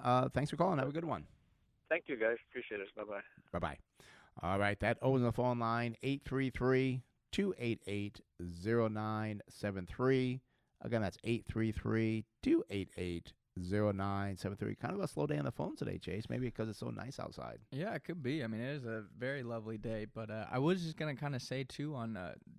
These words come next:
Speaker 3: gold, you know, one, one thing that does, I, I kinda point out as well is, like, oil companies.
Speaker 1: Right.
Speaker 3: Oil, at least, is a little bit easier to kind of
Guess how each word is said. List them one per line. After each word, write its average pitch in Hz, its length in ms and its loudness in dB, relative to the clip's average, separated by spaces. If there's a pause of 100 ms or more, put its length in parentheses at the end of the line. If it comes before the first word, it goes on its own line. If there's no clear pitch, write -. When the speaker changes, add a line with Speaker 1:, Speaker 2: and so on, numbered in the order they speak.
Speaker 3:
gold, 120 400 0
you 123 60 -2
know, 110 280 -2
one, 190 260 -2
one 190 140 -2
thing 165 180 -4
that 117 120 -2
does, 123 320 -4 (880)
I, 120 160 -4
I 123 40 -6
kinda 131 180 -4
point 120 200 -4
out 117 160 -4 (200)
as 117 160 -2
well 110 240 0
is, 113 80 -4
like, 110 120 -6 (120)
oil 123 260 0
companies. - 540 -12 (140)
Speaker 1:
Right. 80 160 -10 (160)
Speaker 3:
Oil, 214 320 -2
at 135 180 -6
least, 147 460 -8
is 120 140 -8
a 113 60 -6
little 139 220 -6
bit 147 240 -6
easier 131 380 -4
to 123 80 -10
kind 120 260 -10
of 110 220 -6